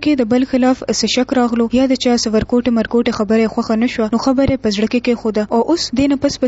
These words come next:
څه کوي چې تجسس به شروع کړي، یعنی بدګماني راغله، ولې چې ګمان خو راځي، ښه یا خراب. هر وخت انسان څه نه څه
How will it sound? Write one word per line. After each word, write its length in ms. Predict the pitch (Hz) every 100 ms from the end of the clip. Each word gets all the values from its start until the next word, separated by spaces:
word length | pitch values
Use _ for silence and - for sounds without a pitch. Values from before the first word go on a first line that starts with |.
| 247
څه 60 | -
کوي 100 | 320 320
چې 320 | 294 330 330 -
تجسس 440 | 220 233 - 294 233
به 120 | 202
شروع 240 | 196 185 185
کړي، 160 | - 175
یعنی 140 | 240 233
بدګماني 500 | 226 208 226 226 240 277
راغله، 280 | 262 240 233
ولې 180 | 240 254
چې 60 | 226 214
ګمان 280 | 226 247 240
خو 100 | 247
راځي، 260 | 233 226 285 -
ښه 100 | 254
یا 100 | 240 233
خراب. 340 | 220 214 214 254
هر 120 | 254
وخت 180 | 311 - 254
انسان 340 | - 240 226
څه 240 | 220 240 226
نه 80 |
څه 80 | 214